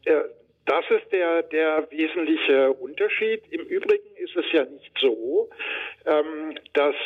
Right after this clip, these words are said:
äh, die Bundesregierung, die Bundesrepublik als Staat nicht mit allen Religionen gleichermaßen im Kontakt steht. Aber das,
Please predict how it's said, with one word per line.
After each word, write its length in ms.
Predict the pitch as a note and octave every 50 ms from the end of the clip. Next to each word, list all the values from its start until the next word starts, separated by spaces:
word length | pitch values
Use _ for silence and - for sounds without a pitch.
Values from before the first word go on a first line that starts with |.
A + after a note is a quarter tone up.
| - -
äh, 340 | D#3 C#3+ C3+ C3 C3+ C3+ C3
die 380 | - - - _ _ _ -
Bundesregierung, 1120 | A#2 B2+ C#3 D#3+ F#3 F#3+ - - - - F#3 - _ G3+ G3+ G3+ G3+ F#3+ G3 G3 G3 G3 G3 - - -
die 100 | - A#2
Bundesrepublik 1120 | - - D3 C#3+ D3 D3 C3 - - - C#3 C#3 - C3 - - - F3+ - - - -
als 180 | - C#3+ C3+ -
Staat 520 | - - - C#3+ B2 C3+ D3+ E3 F#3 - - - -
nicht 460 | C3+ C3+ E3+ E3+ - - - - -
mit 320 | D3+ C3+ D3 C#3+ - -
allen 300 | - C#3+ C#3 C#3 D#3 E3+ - -
Religionen 880 | - - D3 C3 B2+ B2+ - - - C#3+ C#3+ D3 D#3 - - - - - _ _ _ _ _ _ _ _
gleichermaßen 1000 | - B2+ C3 C#3 D3+ - - - D#3 D3+ D3+ D3 C#3+ D3 D3 - - D#3+ C#3+ B2
im 260 | C#3+ C3+ D3 C#3+ -
Kontakt 500 | - C#3+ C3 B2+ - - A#3 A#3+ - -
steht. 400 | - - - - A2 G#2 G2+ G2+ -
Aber 360 | - C#3 C3 C#3 D3 C#3 B2+ - - - - - - - _
das, 220 | C3 C#3 D3+ D#3+